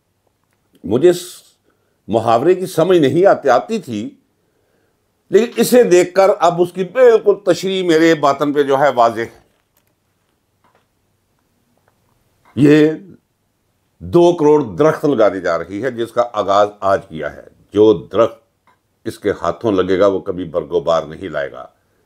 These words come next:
इतने नहूसत ज़दा हाथ हैं इस ख़ानदान के अफराद के, और उस वक्त तक ये नहूसत के साए इस मुल्क से दूर नहीं हो सकते,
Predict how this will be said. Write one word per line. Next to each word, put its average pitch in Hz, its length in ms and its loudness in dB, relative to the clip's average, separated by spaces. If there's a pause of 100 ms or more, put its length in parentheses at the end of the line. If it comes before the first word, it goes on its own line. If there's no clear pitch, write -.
(100)
इतने 101 320 -2
नहूसत 95 640 -2
ज़दा 85 220 2 (100)
हाथ - 420 -6
हैं 71 140 -20 (1120)
इस 101 140 -4
ख़ानदान 95 460 -4
के 87 140 -8
अफराद 101 580 -2
के, - 120 -10 (1080)
और 80 120 0
उस 143 200 0
वक्त 120 220 -2 (120)
तक - 220 -4 (460)
ये 98 120 -2
नहूसत 98 600 -6
के 110 100 2
साए 101 440 0
इस 98 200 -12
मुल्क 98 280 -6
से 104 180 -2
दूर 98 400 0
नहीं 92 420 -2
हो 139 180 2
सकते, 110 480 -4